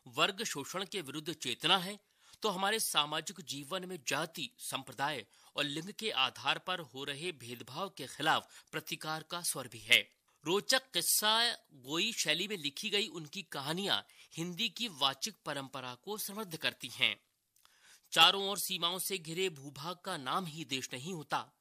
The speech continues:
देश बनता है उसमें रहने वाले सभी नागरिकों, नदियों, पहाड़ों, पेड़ पौधों, वनस्पतियों, पशु पक्षियों से और इन सबसे प्रेम करने तथा इनकी समृद्धि के लिए प्रयास करने का नाम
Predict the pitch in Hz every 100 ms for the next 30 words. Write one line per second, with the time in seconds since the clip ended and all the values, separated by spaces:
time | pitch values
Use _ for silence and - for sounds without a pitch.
0 | _ _ _ - _ 139 185 175 160 151
1 | 190 190 147 131 - - 151 196 185 147
2 | 170 170 143 151 151 131 127 147 120 113
3 | 117 131 160 113 - _ - 151 123 151
4 | 147 113 _ 123 110 131 156 104 _ _
5 | _ - 143 143 127 127 156 117 - -
6 | 127 131 - 131 175 127 101 _ - 131
7 | - 131 127 - 190 - 123 104 _ _
8 | - - 170 175 202 - - 240 - 170
9 | 165 147 127 139 107 - - - 185 196
10 | 220 - 165 - 202 - 131 147 151 175
11 | 156 139 160 135 131 135 - 117 160 165
12 | 127 123 156 113